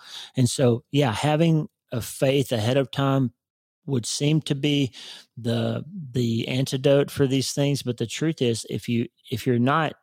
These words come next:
actually sure that you believe that stuff and you're not actually sure that it's real,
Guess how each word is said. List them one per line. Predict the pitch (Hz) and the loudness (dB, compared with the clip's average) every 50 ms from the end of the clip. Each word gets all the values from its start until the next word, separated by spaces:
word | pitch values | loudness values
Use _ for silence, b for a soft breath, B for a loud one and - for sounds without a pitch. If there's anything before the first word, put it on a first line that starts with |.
| _ _ _ - | _ _ _ -4
actually | 123 131 147 135 - - - 139 123 117 113 | -2 -2 -2 -2 -4 -2 0 0 2 2 0
sure | 104 - - - 151 160 156 139 117 113 107 104 B B B B B B B | -2 -4 -4 0 2 4 4 4 4 2 0 -2 B B B B B B B
that | - 117 - | -6 -4 0
you | - 120 123 | 2 2 2
believe | 110 104 110 107 104 110 131 175 220 226 208 165 | 2 2 0 -2 0 2 4 6 6 6 6 6
that | 143 127 113 - | 4 2 2 0
stuff | - - - - 120 104 101 107 104 - - - _ _ _ _ _ _ _ b b b b b b b | -2 -4 -2 0 0 0 -2 -4 -8 -10 -14 -20 _ _ _ _ _ _ _ b b b b b b b
and | 120 113 | -2 0
you're | 113 110 110 | 0 2 2
not | 120 139 151 151 | 2 2 2 2
actually | 147 135 123 - - 127 117 | 0 0 -2 -2 -2 -2 -2
sure | 107 - - 139 131 | -2 -2 2 2 2
that | 123 117 113 107 | 2 2 0 0
it's | 123 120 - - | -2 -4 -8 -8
real, | 123 117 127 165 180 143 113 104 101 107 104 98 | -4 0 2 4 4 4 4 2 0 -4 -8 -10